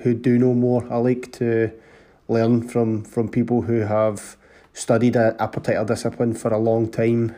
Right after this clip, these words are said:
uh, and who have some, you know, some formed and educated opinions and stuff we can learn. So th-, that's where the guests will, will add value, uh, and a lot of it might be,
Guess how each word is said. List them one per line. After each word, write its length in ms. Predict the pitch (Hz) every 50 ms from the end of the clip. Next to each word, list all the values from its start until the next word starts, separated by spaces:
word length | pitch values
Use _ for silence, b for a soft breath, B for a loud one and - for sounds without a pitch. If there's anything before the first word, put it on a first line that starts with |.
| - -
uh, 40 | 113
and 420 | 110 110 110 110 107 104 107 101
who 140 | 101 110 117
have 480 | 110 - 113 110 110 110 107 104 - - B B B B B B
some, 500 | B - - 113 107 107 104 101 101 - B B B B B B
you 100 | - 104
know, 80 | 101 101
some 220 | 95 - 110 107
formed 520 | 98 - - 120 120 117 117 113 107 - - - _ -
and 120 | 110 -
educated 640 | - 120 120 113 117 113 - - 120 113 - 117 113
opinions 640 | 104 - - 120 117 120 123 131 143 143 143 - - -
and 100 | - 113
stuff 240 | - - 120 110 -
we 80 | - 110
can 220 | - - 110 107
learn. 240 | 113 117 117 117 113
So 180 | 117 - 113
th-, 280 | 107 101 117 120 120 -
that's 260 | - 127 127 120 - -
where 100 | 131 117
the 80 | 113
guests 520 | 110 - 120 117 120 120 120 - - - - B B B B B B B B
will, 340 | 120 113 110 107 107 101 - b b b b b b
will 160 | 120 123 127
add 140 | 127 123 110
value, 500 | 120 120 120 127 135 143 147 147 - - -
uh, 20 |
and 600 | - 113 117 113 113 110 - 101 113 113 107 107 -
a 80 | - 110
lot 180 | 117 117 110
of 120 | 110 110 117
it 100 | 110 85
might 200 | 113 110 110 98
be, 280 | 117 113 110 104 92